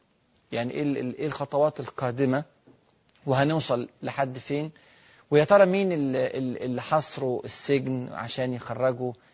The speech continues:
ال-، المحكوم عليهم بالإعدام؟ ومين اللي ضربوا السجن بالمدافع الثقيلة؟ تخيل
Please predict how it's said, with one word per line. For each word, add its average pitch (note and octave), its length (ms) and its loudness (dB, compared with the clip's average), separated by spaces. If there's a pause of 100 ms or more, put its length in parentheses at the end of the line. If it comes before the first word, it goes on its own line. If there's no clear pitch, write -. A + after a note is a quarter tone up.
(120)
ال-، A2+ 360 -6
المحكوم A2+ 640 -6
عليهم A#2+ 240 -2
بالإعدام؟ A#2+ 680 -6
ومين C#3 260 -2
اللي B2 120 -2
ضربوا B2 420 2
السجن A#2+ 420 -6
بالمدافع A2+ 680 -2 (160)
الثقيلة؟ D3 640 -2 (460)
تخيل C3 480 0